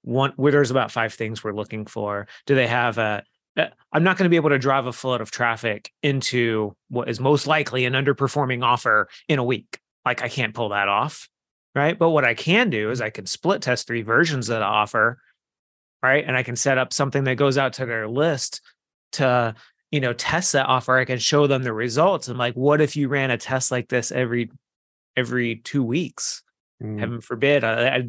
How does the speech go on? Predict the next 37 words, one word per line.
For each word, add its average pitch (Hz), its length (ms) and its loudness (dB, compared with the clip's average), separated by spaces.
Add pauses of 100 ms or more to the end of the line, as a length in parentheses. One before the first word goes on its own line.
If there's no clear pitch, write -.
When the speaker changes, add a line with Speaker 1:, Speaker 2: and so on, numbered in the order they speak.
(140)
Speaker 1:
I 131 40 2
gave 135 260 2
them 127 180 -2
half 113 400 -2
the 127 80 -2
tempo, 117 420 0
'cause 113 140 -6
the 147 100 -8
tempo 185 380 4
is 143 100 6
every 147 260 4
week, 170 420 2 (280)
<laughs> - 260 -4
right? 165 300 2 (160)
But 180 180 6
if 180 120 4
we 208 80 6
did 208 140 8
it 208 100 8
every 202 220 4
two 269 280 0
weeks, 143 380 0
like, 160 160 0
imagine 175 480 0
where 180 180 4
we'd 170 240 4
be 190 260 -4
in 139 160 -8
thirty, 151 280 2
sixty 139 360 -4
days, 147 340 2
just 139 180 -4
when 147 100 -2
they 143 100 0
see 143 160 -2
the 135 100 0
results 131 640 0